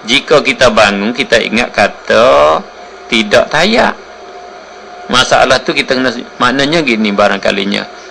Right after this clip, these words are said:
Duk rakaat kedua, dia berasa kata rakaat pertama, dia bangun. Baru bangun, sila ingat, ha, rakaat kedua sungguh. Lepas tu tahiyat tak baca, barangkalinya begitu. Goleknya lagu tu lah ada berlakunya.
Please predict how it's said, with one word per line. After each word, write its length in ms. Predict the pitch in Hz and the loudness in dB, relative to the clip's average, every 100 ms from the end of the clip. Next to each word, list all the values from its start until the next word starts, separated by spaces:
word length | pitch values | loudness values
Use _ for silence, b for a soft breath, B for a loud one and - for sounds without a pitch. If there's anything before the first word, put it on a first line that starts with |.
| B 127 | B -2
Duk 160 | 123 | 0
rakaat 400 | - 110 117 113 | 0 0 0 -2
kedua, 400 | 117 110 139 180 | -4 0 2 4
dia 160 | 143 135 | 2 2
berasa 400 | 127 135 - 135 | 4 2 4 2
kata 240 | 135 - | 2 0
rakaat 240 | - 107 123 | 0 -2 0
pertama, 320 | 127 117 139 | 2 2 2
dia 120 | 180 160 | 2 2
bangun. 400 | 135 120 101 95 - B B - | 2 0 -2 -6 -14 B B -2
Baru 240 | 123 151 | 4 4
bangun, 400 | 139 139 196 208 | 6 4 2 2
sila 320 | - 170 170 | 2 2 2
ingat, 160 | 160 127 | 2 0
ha, 480 | 113 156 175 180 170 | 0 0 2 2 0
rakaat 400 | - - 147 151 | 0 0 0 -2
kedua 240 | 147 165 | 2 4
sungguh. 480 | 147 131 117 110 101 | 4 2 4 2 2
Lepas 240 | - 104 | 0 2
tu 80 | 196 | 2
tahiyat 320 | 147 120 - | 4 4 4
tak 160 | 175 170 | 4 4
baca, 280 | 208 208 269 113 | 4 4 4 6
barangkalinya 720 | 117 117 113 117 110 110 107 | 6 4 4 2 2 2 0
begitu. 480 | 101 101 - 101 95 110 | 0 -6 -4 -6 -2 2
Goleknya 480 | 120 139 143 127 | 4 4 2 2
lagu 240 | 147 143 143 | 4 4 2
tu 160 | - | 2
lah 160 | 113 113 | 2 2
ada 160 | 113 110 | 2 2
berlakunya. 640 | 110 101 - 104 101 | 0 0 -2 -2 -2